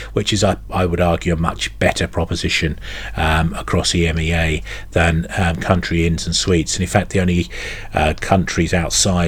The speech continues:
of the Americas Country Inns and Suites have made any sort of progress with has been India and China. Um, so it'll be interesting to see where that goes. But,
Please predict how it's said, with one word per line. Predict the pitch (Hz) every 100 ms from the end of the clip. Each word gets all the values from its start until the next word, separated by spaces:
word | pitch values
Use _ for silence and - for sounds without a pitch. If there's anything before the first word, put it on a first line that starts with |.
| 82
of | 82
the | 90
Americas | 85 90 87 - 82
Country | - - 85 - 85
Inns | 87 85
and | 85
Suites | - 95 85 -
have | 87
made | 92 90 87
any | 90 82
sort | - 82
of | -
progress | 104 95 90 -
with | 92 85
has | 90
been | - 85 - - -
India | 104 95 90 85
and | 85 82
China. | 107 90 78 73 - - - -
Um, | 87 87 85 82 - - - - - - - - -
so | - 117 104
it'll | 107 98
be | 107
interesting | 95 90 92 - 98
to | 85
see | - 101 90
where | 90
that | 92 92 -
goes. | 104 87 -
But, | 123